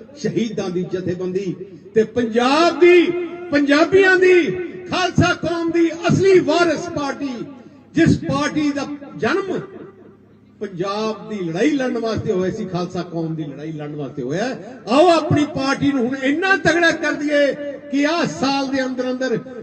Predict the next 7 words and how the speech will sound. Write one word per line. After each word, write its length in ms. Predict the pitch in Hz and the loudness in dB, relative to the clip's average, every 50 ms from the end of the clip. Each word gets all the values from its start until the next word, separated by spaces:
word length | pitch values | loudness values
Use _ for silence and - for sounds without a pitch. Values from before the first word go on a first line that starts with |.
| - - - - - - - - - - _ _ - | -16 -18 -20 -20 -20 -20 -20 -20 -20 -20 _ _ 0
ਜਿਵੇਂ 400 | - 269 277 294 294 294 285 269 - - - - 320 - - - - - - - - | 2 4 4 4 4 4 4 2 0 -2 -6 -6 -8 -8 -10 -14 -16 -16 -12 -4 0
ਕਾਂਗਰਸ 380 | 247 277 294 302 339 359 320 | 4 4 4 6 6 8 8
ਦੀ 160 | 254 339 349 330 | 10 10 8 8
ਜ਼ਮਾਨਤ 440 | 330 302 311 311 311 330 311 294 | 8 6 4 4 2 2 2 2
ਜ਼ਬਤ 280 | - 302 311 311 - - | 2 4 2 4 4 4
ਹੋ 120 | 277 285 | 4 4
ਗਈ, 240 | 302 320 311 294 302 | 4 2 0 -2 -2